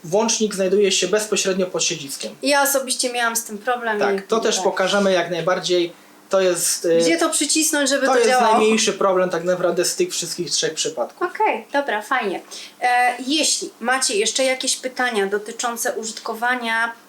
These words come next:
Speaker 2: konserwacji waszych wózków elektrycznych, piszcie w komentarzach, będziemy odpowiadać na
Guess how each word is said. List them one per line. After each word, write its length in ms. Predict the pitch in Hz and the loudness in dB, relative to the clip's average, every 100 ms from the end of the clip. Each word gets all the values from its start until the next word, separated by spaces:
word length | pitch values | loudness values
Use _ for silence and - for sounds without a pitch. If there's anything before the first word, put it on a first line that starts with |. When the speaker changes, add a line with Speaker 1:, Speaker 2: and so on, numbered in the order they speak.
| - | -8
Speaker 2:
konserwacji 720 | - 202 220 202 226 247 254 | -2 -2 -2 0 0 0 -4
waszych 340 | 220 220 226 208 | -4 -4 -4 -6
wózków 340 | 220 - 208 | -8 -6 -6
elektrycznych, 680 | 214 214 208 202 202 277 311 - - - | -4 -4 -4 -8 -6 -4 -4 -8 -20 -8
piszcie 300 | 269 - 226 | -2 -2 -2
w 80 | - | -4
komentarzach, 640 | 226 196 196 302 269 220 | -2 -2 0 0 0 -4
będziemy 380 | 220 220 220 196 | -6 -6 -6 -4
odpowiadać 680 | 196 - 214 208 208 196 214 | -6 -8 -6 -4 -2 -2 -2
na 260 | 202 202 | 0 -2